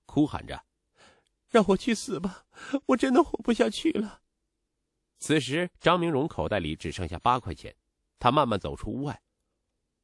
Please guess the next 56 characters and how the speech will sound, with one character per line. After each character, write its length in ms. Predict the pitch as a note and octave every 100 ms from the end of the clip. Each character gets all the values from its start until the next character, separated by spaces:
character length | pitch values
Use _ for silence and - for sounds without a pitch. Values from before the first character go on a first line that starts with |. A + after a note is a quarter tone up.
| _
苦 240 | - B2+
和 140 | A#2 C#3+
累 180 | F3 G#2+
都 140 | A2+
不 140 | E2+
怕， 260 | D2 E2+ - _ _ -
怕 220 | D#3+ C3
的 80 | A2+
是 220 | A#2 G#2+ - -
看 220 | C3 E2
不 80 | D#2
到 120 | D#2
希 220 | - C#3+
望。 160 | E3+ - _ _ _ _ _ _ _ _ _
张 200 | E3+ G3
明 80 | F3+
荣 200 | E3 E3
买 160 | A2+
了 60 | A2
一 100 | C3
瓶 120 | B2
降 180 | C3+ D3
压 160 | C3+ C#3+
药， 200 | C#3+ - _ -
就 160 | D#3+
着 100 | B2+
啤 180 | G#2+ -
酒 300 | C#3+ D#2 D#2+ - -
把 140 | F2
一 160 | F#2+ F2+
百 140 | D#2+
片 160 | D#2+ A#2+
药 200 | A#2 E2 _
全 240 | - F2 B2+
吞 260 | - D2
了。 100 | C2 _ _ _ _ _ _
后 200 | - C3
来 180 | A2+ A#2
他 100 | A#2+
在 120 | A#2+
病 160 | C3
床 160 | F#2+ F#2
上 120 | G#2+
苏 220 | F#2 B2+
醒 160 | A2 D#2
过 140 | C#2+
来， 200 | B1+ - _ _ _ _ -
原 120 | B2+
来 200 | B2 A#2+
是 120 | -
工 200 | A#2 D#3
友 120 | C3
发 220 | C#2+ G#2 F#2+
现 160 | F2
了 60 | D2
他， 200 | E2